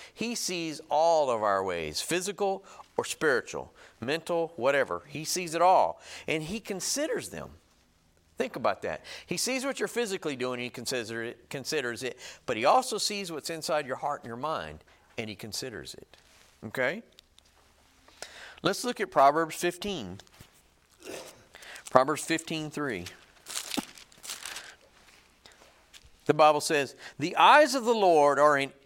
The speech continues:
every place, beholding the evil and the good." Wow. So God sees everything, everywhere,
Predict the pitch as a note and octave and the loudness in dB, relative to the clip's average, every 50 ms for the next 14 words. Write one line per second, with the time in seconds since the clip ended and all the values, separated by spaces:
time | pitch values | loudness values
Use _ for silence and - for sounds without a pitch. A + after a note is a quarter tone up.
0 | _ _ _ G3 A#3+ B3+ B3+ G3+ G#3+ A#3 A#3+ A3+ A#3 - F#3 D#3+ C#3 B2 A#2+ A#2 | _ _ _ 2 2 2 2 2 -2 -4 -4 -4 -2 2 4 4 4 4 2 0
1 | - - C3 B2+ C3+ B2 - A3+ B3 B3 A3+ D#3+ C#3 A2 F#2+ F2 F2+ - - - | -4 -4 -4 -6 -6 2 6 6 6 6 6 2 0 -2 -2 -4 -8 -12 -14 -16
2 | - - _ - A#2 B2+ C3+ C3 C3+ D#3+ F3 F#3 F#3+ E3+ G3 F#3+ G3 F#3+ F3+ F#3+ | -18 -14 _ -6 -4 -4 -4 -4 -6 -6 -4 -4 -4 0 0 0 0 0 -4 -10
3 | - - _ _ - D3 D3 C#3 A#2 G#2 G#2 G2+ G#2+ - - _ A#2 A#2+ A2+ G#2+ | -18 -20 _ _ -2 0 0 0 0 -2 -4 -6 -8 -12 -14 _ -10 -8 -8 -4
4 | A2 A2+ G2 E2 D#2+ E2 E2 - - _ _ _ _ _ - _ G3 F#3+ D3 C3+ | -4 -2 -2 -2 -2 -4 -6 -10 -20 _ _ _ _ _ -12 _ -4 0 4 4
5 | B2+ B2+ G#2 F#2 F#2 F#2 - - - - - - - F#3 E3 D3 B2+ D#3+ E3+ G3 | 6 6 4 4 0 -2 -8 -12 -14 -12 -6 -2 0 0 0 4 8 10 10 12
6 | B3+ C#4+ C4+ - - G3 F3+ D#3+ C#3+ B2+ - - C#3 F3+ A#3 C4 D4 D4+ C4+ - | 10 8 6 4 -4 -4 -2 -2 -2 -2 2 6 6 8 8 6 4 0 -2 0
7 | F3 D#3+ C#3 A#2+ A2 A2 A#2 B2+ - - - - - - - E3 E3+ G3+ A3+ G#3 | 0 2 2 2 0 0 -4 -6 -10 -12 -14 -14 -14 -2 4 6 8 8 8 6
8 | A3 C4 C4 C4 A#3 F3+ D#3+ D3 B2 A2 G2+ G#2 G#2+ A#2+ C3+ - | 2 -2 -2 0 2 4 4 6 6 6 6 4 4 2 0 -6